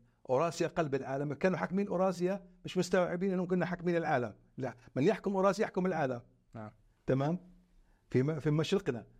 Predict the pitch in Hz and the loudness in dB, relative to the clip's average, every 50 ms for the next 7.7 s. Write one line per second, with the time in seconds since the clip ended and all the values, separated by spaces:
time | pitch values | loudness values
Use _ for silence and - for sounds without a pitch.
0 | - _ _ - - - - 135 151 233 294 311 277 247 240 226 226 240 226 - | -20 _ _ -14 -12 -4 0 2 4 4 2 2 2 2 2 2 2 0 -2 -6
1 | _ _ _ _ _ _ _ _ _ _ _ _ - 151 247 254 - 240 240 240 | _ _ _ _ _ _ _ _ _ _ _ _ -2 0 0 2 2 2 2 2
2 | 226 220 208 202 220 214 214 233 254 254 208 196 214 226 233 214 202 196 254 247 | 2 0 0 0 0 0 0 0 0 -2 -2 0 -2 0 0 -2 -2 0 0 0
3 | 226 - 240 247 240 247 247 233 - _ _ _ _ _ _ _ _ - 143 151 | 0 0 0 0 0 0 -2 -4 -6 _ _ _ _ _ _ _ _ -10 0 2
4 | 226 247 233 202 233 247 240 262 285 262 190 - - - _ _ _ _ _ - | 2 4 4 4 4 4 4 2 0 0 -2 -4 -8 -18 _ _ _ _ _ 2
5 | 262 294 294 254 220 196 196 185 180 185 196 190 202 254 285 302 302 254 - - | 2 4 4 4 4 4 4 2 2 0 0 0 2 2 2 2 2 0 -2 0
6 | - 247 220 226 202 214 180 - 214 180 - - 190 180 170 156 - - 233 269 | 0 2 2 2 2 0 0 -2 -4 -4 -4 -2 -2 0 0 0 2 2 2 2
7 | 269 - - 247 233 226 233 240 233 240 247 226 202 | 2 0 0 0 2 2 2 4 4 4 2 0 -2